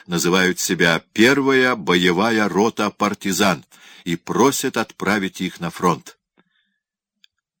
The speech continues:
Корнилов стиснул зубы. «Ах, молодцы!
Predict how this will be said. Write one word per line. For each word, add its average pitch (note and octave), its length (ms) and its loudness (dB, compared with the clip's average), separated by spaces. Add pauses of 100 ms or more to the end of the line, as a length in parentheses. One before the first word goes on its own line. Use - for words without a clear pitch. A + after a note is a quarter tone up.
(640)
Корнилов E2+ 920 -4
стиснул - 720 -4
зубы. D2+ 480 -4 (1040)
«Ах, G#2+ 380 -2
молодцы! D#2 1080 -6